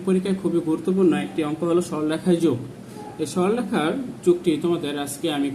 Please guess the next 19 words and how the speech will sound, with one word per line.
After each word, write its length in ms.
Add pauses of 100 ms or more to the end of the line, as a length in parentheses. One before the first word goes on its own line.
খুব 180 (160)
সহজেই, 480 (340)
যাতে 200
তোমরা 180
সমাধান 460
করতে 220
পারো, 380 (380)
সেই 280
নিয়মটি 400 (400)
দেখিয়ে 320
দেব। 140 (680)
তাহলে 160
মনোযোগ 320
দিয়ে 180
আমাদের 340
ক্লাসটি 320
শুরু 200
করা 180
যাক। 200